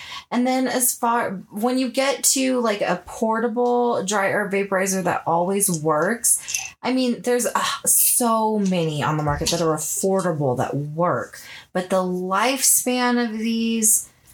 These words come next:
you know, it comes and goes. They can be, it can be short, it can be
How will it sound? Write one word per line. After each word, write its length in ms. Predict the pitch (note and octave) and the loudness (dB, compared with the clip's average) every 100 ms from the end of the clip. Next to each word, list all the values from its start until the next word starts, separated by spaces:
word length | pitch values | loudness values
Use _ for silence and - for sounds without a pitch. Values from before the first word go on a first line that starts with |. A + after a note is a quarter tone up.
| - | -16
you 220 | - A3 A#3+ | -4 0 2
know, 500 | G3 E3+ F3+ G3+ G#3+ - _ _ _ | 2 2 0 -2 -10 -20 _ _ _
it 160 | G3+ G3 | -2 -2
comes 380 | - A3+ B3 A#3+ | -2 0 2 2
and 160 | A#3 | 0
goes. 680 | G#3 A3 - - D#3+ - - - _ - | 0 0 0 -2 0 0 -2 -10 _ -2
They 100 | F3+ | 0
can 160 | F3 | 2
be, 160 | C3+ B2 | -2 -4
it 140 | C#3+ C3+ | -4 -2
can 100 | A2+ | -4
be 80 | |
short, 520 | - - D#3 G3 F#3 - | -2 -2 0 0 -2 -8
it 100 | C3 | -10
can 140 | A#2+ | -8
be 200 | A#2 - | -8 -10